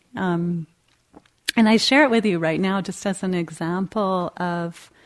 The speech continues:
the types of self-exploration that happens as we practice. When I started meditating, I didn't start meditating to become a meditation teacher.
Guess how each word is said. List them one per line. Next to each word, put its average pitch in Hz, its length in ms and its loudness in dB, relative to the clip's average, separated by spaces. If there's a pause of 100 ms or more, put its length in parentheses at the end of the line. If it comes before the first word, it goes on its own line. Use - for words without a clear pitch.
(360)
the 226 100 4
types - 600 2
of 190 340 2
self-exploration 190 1200 0
that 185 140 -4
happens 190 580 -4
as 185 280 -4
we 190 120 -4
practice. 180 1000 -10 (1900)
When 254 140 8
I 302 120 8
started 311 440 4
meditating, 196 1120 0
I 214 100 2
didn't 285 300 4
start 196 260 0
meditating 190 640 0
to 175 140 -6
become 175 360 -4
a 170 80 -2
meditation 180 760 -4
teacher. 196 640 -12